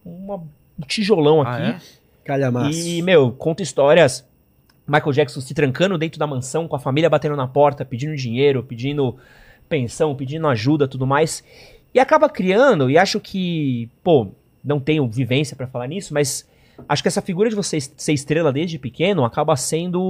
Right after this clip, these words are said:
Speaker 1: uma coisa muito solitária, né?
Speaker 2: É.
Speaker 1: Você cresce dentro de um meio que você é muito famoso, você já não
Speaker 2: Tem
Speaker 1: sabe
Speaker 2: convivência com, com as pessoas da idade,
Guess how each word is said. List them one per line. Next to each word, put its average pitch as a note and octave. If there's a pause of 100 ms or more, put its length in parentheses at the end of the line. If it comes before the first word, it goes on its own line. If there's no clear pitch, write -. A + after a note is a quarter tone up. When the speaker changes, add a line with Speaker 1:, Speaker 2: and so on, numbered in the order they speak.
(160)
Speaker 1:
uma D#3+
coisa E3
muito F#3
solitária, G3
né? D#2+
Speaker 2:
É. G2 (200)
Speaker 1:
Você B2+
cresce D#3
dentro F3+
de D3+
um D#3+
meio C#3
que C3
você C3
é -
muito B2+
famoso, C3+
você B2
já C3+
não B2+
Speaker 2:
Tem C#3+
Speaker 1:
sabe C3+
Speaker 2:
convivência C3+
com, B2
com B2
as B2
pessoas A#2+
da A#2+
idade, A#2+